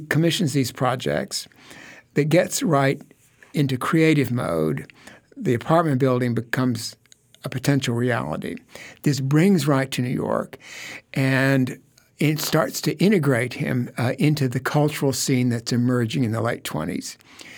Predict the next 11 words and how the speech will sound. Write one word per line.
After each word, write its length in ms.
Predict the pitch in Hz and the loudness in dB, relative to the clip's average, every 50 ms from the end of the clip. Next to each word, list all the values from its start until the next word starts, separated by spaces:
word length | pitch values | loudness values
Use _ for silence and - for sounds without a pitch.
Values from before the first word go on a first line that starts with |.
| - - - - - - | -20 -18 -18 -18 -20 -14
So 220 | - - - 147 139 | -6 -2 0 0 2
there's 300 | 131 147 139 135 135 143 | 4 4 2 2 2 2
this 200 | 139 117 - - | 0 0 0 0
network 680 | 151 139 156 190 208 - - - 139 - - - _ | 0 2 4 2 2 0 -2 -4 -4 -4 -4 -8 _
that 100 | - 71 | -12 -12
starts 380 | - - - 131 123 - - - | -10 -6 -4 -4 -4 -4 -6 -6
to 80 | - - | -6 -4
build 280 | 127 147 69 131 - 151 | -2 -2 -2 -2 -2 -2
that 120 | - 92 | -4 0
Wright 280 | 131 131 147 185 220 - | 2 2 2 2 2 0
creates, 720 | - - 135 123 120 - - - - - - - - | 0 0 0 0 0 -2 -4 -6 -6 -6 -8 -8 -10